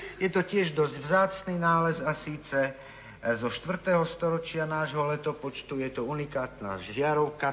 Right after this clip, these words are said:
Celá je, prosím, z baranej kože. Ja, ja viem, že vám to dnes možno bude smiešne však. Ale keď si uvedomíme kruté životné podmienky, v akých žili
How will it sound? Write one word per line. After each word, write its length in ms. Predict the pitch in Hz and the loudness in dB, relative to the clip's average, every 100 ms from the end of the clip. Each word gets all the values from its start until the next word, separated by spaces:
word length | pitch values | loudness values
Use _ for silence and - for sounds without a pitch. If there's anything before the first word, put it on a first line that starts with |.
| - | 0
Celá 480 | 175 175 165 160 | 2 4 4 4
je, 140 | 151 143 | 2 -2
prosím, 480 | 139 135 - 127 117 | -6 -10 -6 -6 -6
z 140 | 101 | -4
baranej 480 | 98 127 131 127 120 113 | 2 4 4 0 -2 -6
kože. 320 | - 95 80 76 - - - - - - - - - - 427 185 180 | -4 -6 -6 -12 -12 -4 2 4 6 4 4 4 4 4 2 2 0
Ja, 160 | - - - - - - - | 0 -2 -6 -12 -14 -14 -8
ja 180 | 160 170 | 2 2
viem, 500 | 151 139 131 110 98 90 - - - | 4 2 2 0 -4 -10 -12 -10 -8
že 140 | - 151 | 0 2
vám 220 | 147 151 | 4 4
to 140 | 143 131 | 2 0
dnes 240 | 131 135 | 0 0
možno 460 | 127 131 120 131 120 110 - - | 0 0 2 2 0 -2 -14 -6
bude 200 | 107 123 | 0 2
smiešne 800 | 107 - 120 143 160 - 226 92 | 0 -2 2 4 4 2 2 0
však. 360 | 85 110 104 104 180 80 - - - | 0 0 2 2 0 0 -2 -6 -4
Ale 180 | - 165 | 2 4
keď 160 | 165 185 | 4 0
si 140 | 202 | 0
uvedomíme 720 | 196 196 196 180 160 143 131 | 2 4 6 6 6 4 4
kruté 400 | 127 135 147 151 | 2 0 0 2
životné 540 | 131 123 131 127 131 127 | 2 2 2 2 2 2
podmienky, 880 | 135 156 160 160 147 120 - 180 170 - - - 220 | 4 4 6 6 6 4 -2 -6 -6 -8 -8 -4 2
v 100 | 196 | 4
akých 420 | - 143 147 120 | 4 4 4 0
žili 460 | 113 113 151 131 | 2 4 4 4